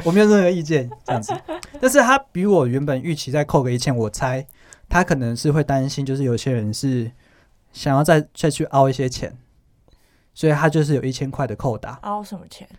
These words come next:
Speaker 1: 不能讲凹啦，就是再谈，就是
Speaker 2: 讨价还价这样。
Speaker 1: 有些人是核心下来之后觉得
Speaker 2: 不够。
Speaker 1: 不够，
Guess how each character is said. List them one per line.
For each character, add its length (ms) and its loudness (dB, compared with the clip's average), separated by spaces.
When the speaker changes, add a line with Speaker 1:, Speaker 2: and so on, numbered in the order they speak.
Speaker 1:
不 60 4
能 80 8
讲 180 2
凹 260 6
啦， 160 2
就 120 -6
是 320 -2
再 180 4
谈， 300 -4
就 100 -4
是 80 0
Speaker 2:
讨 80 0
价 260 0
还 160 -10
价 160 -12
这 60 -18
样。 80 -2
Speaker 1:
有 40 2
些 160 6
人 200 4
是 420 -2
核 160 0
心 180 -2
下 140 -2
来 80 0
之 180 -4
后 100 0
觉 120 -10
得 260 -10
Speaker 2:
不 100 -12
够。 240 -4
Speaker 1:
不 80 0
够， 280 4